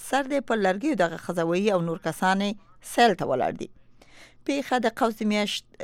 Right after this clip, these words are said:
په میاشت کې شوې ده، خو ځایي چارواکي، چارواکو هغه وخت دا پیښه تایید کړه چې په ټولنیزو رسنیو کې د نوموړې د وهلو ټکولو ویډیو خپره او سخت غبرګونونه یې راوپارول. البته دغه ښځه د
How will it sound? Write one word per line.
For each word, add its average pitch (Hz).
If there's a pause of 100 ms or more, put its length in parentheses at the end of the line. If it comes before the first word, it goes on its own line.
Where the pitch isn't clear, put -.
(200)
په 185 (140)
میاشت 240
کې 339
شوې 381
ده، 370
خو 285
ځایي 226
چارواکي، 196 (320)
چارواکو 185
هغه 175
وخت 175
دا 175
پیښه 185
تایید 180
کړه 233
چې 226 (440)
په 208
ټولنیزو 247
رسنیو 208
کې 196
د 175
نوموړې 170
د - (100)
وهلو 233
ټکولو 220
ویډیو 185
خپره 185 (340)
او 220 (140)
سخت -
غبرګونونه 180
یې 165
راوپارول. - (800)
البته 170
دغه 180
ښځه 214 (100)
د 175